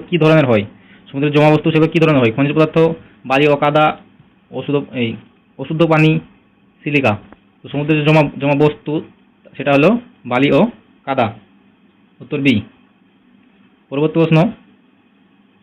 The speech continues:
চৌত্রিশ নম্বর প্রশ্ন, সমুদ্র স্রোত বা স্রোতের পথ পরিবর্তনের ফলে কোনটি গঠিত হয়? স্রোতের যখন পথ পরিবর্তন হয়, একটা দিকে স্রোত প্রবাহিত হচ্ছিল, সেই অন্য দিকে যখন প্রবাহিত হয় বিপরীত দিকে, তখন সেটা কী পরিবর্তন হয় না কী গঠিত হয়? ক্লিপ গঠিত হয়,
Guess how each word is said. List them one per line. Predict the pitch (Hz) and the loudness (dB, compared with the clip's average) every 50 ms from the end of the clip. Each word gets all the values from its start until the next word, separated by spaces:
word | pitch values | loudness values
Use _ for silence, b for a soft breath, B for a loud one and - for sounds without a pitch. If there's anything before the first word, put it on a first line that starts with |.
| _ _ _ _ _ _ _ - | _ _ _ _ _ _ _ -6
চৌত্রিশ | 151 156 156 160 | -4 0 2 2
নম্বর | 160 160 160 | 2 2 4
প্রশ্ন, | 160 160 165 170 - - - _ _ - - _ _ _ _ _ - - | 4 2 2 0 -2 -8 -18 _ _ -20 -20 _ _ _ _ _ -4 0
সমুদ্র | 160 175 170 160 160 185 | 2 2 2 4 4 4
স্রোত | 190 165 - - 175 156 - - - - - - | 2 2 2 2 2 2 2 0 -4 -10 -16 -12
বা | 131 135 | -10 -10
স্রোতের | 135 - - 160 170 170 170 185 175 | -8 -4 0 0 0 2 2 0 -2
পথ | - - 165 170 170 | 0 0 0 0 0
পরিবর্তনের | - 170 160 165 165 170 165 151 | 0 2 2 2 2 2 2 2
ফলে | 156 156 160 | 2 2 2
কোনটি | 160 156 156 156 151 160 | 2 2 2 2 4 2
গঠিত | 147 143 - - 131 | 2 2 2 0 0
হয়? | 117 110 104 | 0 0 0
স্রোতের | 101 - - - 131 139 | -2 -4 -6 -6 -4 -2
যখন | 143 156 143 | 0 0 0
পথ | - 156 156 - | -2 -4 -4 -4
পরিবর্তন | - 151 156 160 165 - 165 143 | -4 -2 0 0 0 2 0 0
হয়, | 131 135 | 0 0
একটা | - - 143 - 147 143 139 139 | 0 -2 -2 0 2 2 2 2
দিকে | 135 131 135 135 135 147 | 2 0 -2 -2 0 2
স্রোত | 139 135 135 - 143 139 | 2 2 2 0 -2 -2
প্রবাহিত | 143 139 143 139 | 0 0 0 0
হচ্ছিল, | 151 139 - - 160 | 0 -2 -2 -2 -2
সেই | 160 147 143 | -2 -2 -2
অন্য | 143 147 147 143 | 0 0 2 2
দিকে | 143 147 | 4 4
যখন | 147 143 | 4 4
প্রবাহিত | 135 135 139 139 139 | 4 2 2 4 4
হয় | 135 131 139 | 2 2 2
বিপরীত | 139 135 143 139 | 2 0 0 0
দিকে, | 127 120 131 180 b b b b b b | 0 -2 -2 -4 b b b b b b
তখন | - 139 | -8 -6
সেটা | 139 131 147 | -4 -2 -4
কী | 139 - - - 175 175 170 156 - | -4 -6 -6 -6 -2 -2 -2 0 0
পরিবর্তন | 156 147 139 139 135 131 | 0 0 0 0 0 -2
হয় | 110 101 101 | -2 -2 -2
না | 110 117 | -2 -2
কী | 107 160 | 0 0
গঠিত | 156 160 147 131 | 2 2 2 2
হয়? | 127 107 98 - - _ _ _ _ _ _ | 0 -2 -2 -4 -10 _ _ _ _ _ _
ক্লিপ | 160 160 160 | -8 -2 0
গঠিত | 156 160 156 165 | 0 2 2 4
হয়, | 156 160 165 | 4 2 2